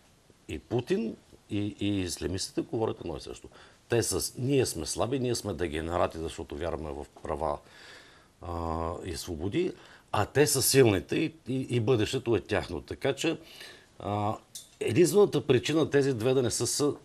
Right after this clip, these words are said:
за две заплахи, Русия и, и ислямистите, да не са се събрали да действат еднопосочно,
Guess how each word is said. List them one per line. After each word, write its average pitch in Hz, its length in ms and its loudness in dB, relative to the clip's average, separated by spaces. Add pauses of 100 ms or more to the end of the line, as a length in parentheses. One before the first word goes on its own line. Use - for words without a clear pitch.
(160)
за 107 260 -6
две 90 200 0
заплахи, 104 460 -2
Русия 98 760 -2
и, 90 260 -6
и 92 100 -8
ислямистите, 92 680 -4
да 85 140 -4
не 85 100 -6
са - 160 -6
се 127 140 -4
събрали 104 480 -2
да 87 140 -2
действат 101 320 -2
еднопосочно, 175 880 -2